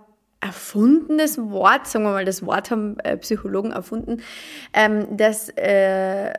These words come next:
das kommt einfach von früher von, ähm, Menschen, die zum Beispiel im Krieg waren oder die, ähm, einfach extrem traumatisiert sind oder traumatisiert wurden. Das heißt, mit dem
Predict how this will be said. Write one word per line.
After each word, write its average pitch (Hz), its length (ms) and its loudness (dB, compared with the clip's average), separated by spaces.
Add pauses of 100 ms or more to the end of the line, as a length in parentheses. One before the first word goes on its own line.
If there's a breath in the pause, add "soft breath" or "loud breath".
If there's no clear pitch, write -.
(380)
das 214 240 -8
kommt 240 220 0
einfach 226 220 -4
von 214 160 0
früher 240 280 4
von, 196 720 0
ähm, 190 500 -4
Menschen, 214 480 2
die 196 280 0
zum 202 200 -4
Beispiel 196 440 0
im 196 220 -6
Krieg 247 440 2
waren 175 380 2
oder 180 240 -4
die, 185 360 -2 (400 loud breath)
ähm, 190 280 -2
einfach 190 300 -4
extrem 208 840 -4
traumatisiert 190 1040 0 (200)
sind 196 640 0
oder 170 300 -2
traumatisiert 190 840 -2
wurden. 180 500 0
Das 180 220 -8
heißt, 226 360 4 (300 loud breath)
mit 214 120 -2
dem 208 340 0